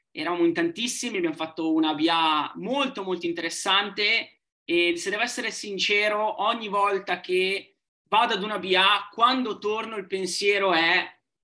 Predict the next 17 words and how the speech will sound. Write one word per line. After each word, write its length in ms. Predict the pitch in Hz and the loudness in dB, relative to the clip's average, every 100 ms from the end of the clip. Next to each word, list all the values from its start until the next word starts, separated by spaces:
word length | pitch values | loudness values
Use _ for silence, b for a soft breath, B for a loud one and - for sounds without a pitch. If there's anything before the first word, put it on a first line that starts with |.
| _ _ _ | _ _ _
quanta 460 | - 208 208 196 196 | 2 4 4 0 -4
consapevolezza 1120 | 196 180 185 - 165 165 156 147 - 170 160 | -2 -2 -2 -6 -2 0 0 -2 -4 -2 -2
mi 180 | 156 151 | 0 0
dà 540 | 147 151 165 170 170 - | 2 2 4 2 -2 -6
l'essere 600 | 156 170 185 - 190 170 | -2 0 -2 -4 -4 -2
lì, 340 | 160 175 190 | -2 -4 -6
quanta 380 | 185 185 185 185 | -6 -2 -2 -4
consapevolezza 840 | 185 175 175 170 160 165 180 - 185 | -6 -6 -6 -8 -4 0 -2 -2 -2
mi 120 | 165 | 0
dà 160 | 175 180 | 2 2
l'essere 380 | 170 - 160 | 0 -2 -8
parte 260 | 151 185 185 | -4 -4 -2
di 80 | 175 | -4
un 120 | 170 | -4
progetto, 560 | 165 156 180 226 - 180 | -4 -2 2 0 0 -2
di 80 | |
un'azienda 920 | 175 170 151 165 190 202 196 202 208 | -2 -4 -2 2 2 2 0 0 0